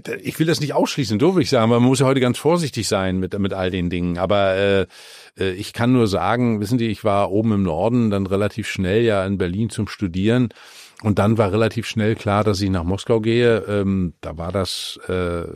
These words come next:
war das halt nicht der Fall. Vielleicht habe ich auch nur Glück gehabt, auch, vielleicht war ich auch zu jung, ich weiß es nicht. Ich kann Ihnen das, das nicht sagen. Aber ich war jetzt nicht der Typ, der gesagt hätte, „Nö, mit euch rede ich nicht und das ist alles ganz böse.“ Das, der Typ war ich nicht.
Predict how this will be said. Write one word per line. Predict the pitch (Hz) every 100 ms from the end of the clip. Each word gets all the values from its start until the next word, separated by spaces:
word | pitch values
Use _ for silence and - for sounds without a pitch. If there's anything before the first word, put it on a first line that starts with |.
| -
war | 82 95
das | 98
halt | 104
nicht | 101 -
der | 104
Fall. | 127 120
Vielleicht | 101 95
habe | 107
ich |
auch | 104
nur | 104
Glück | 107 -
gehabt, | 95
auch, | 78
vielleicht | 90 - 82
war | 87
ich | 87
auch | -
zu | 101
jung, | 104 131
ich | 107
weiß | 87 113
es | 104 -
nicht. | 73 - _ - -
Ich | -
kann | 123
Ihnen | 131
das, | 107 95 - -
das | 110 -
nicht | 120 -
sagen. | 117 120 98 73 - - - -
Aber | 104
ich | -
war | 120
jetzt | 120 -
nicht | 113
der | 120 -
Typ, | 151
der | 151 117
gesagt | 104 113 -
hätte, | 120 104
„Nö, | 104 123 117
mit | 92 -
euch | 120 92
rede | 123 123
ich | 95
nicht | 113 107
und | 101
das | 92
ist |
alles | 113 110
ganz | 110 98
böse.“ | - 131 147 90
Das, | 87 - -
der | 101
Typ | - 123
war | 147 170
ich | 151
nicht. | 165 107 -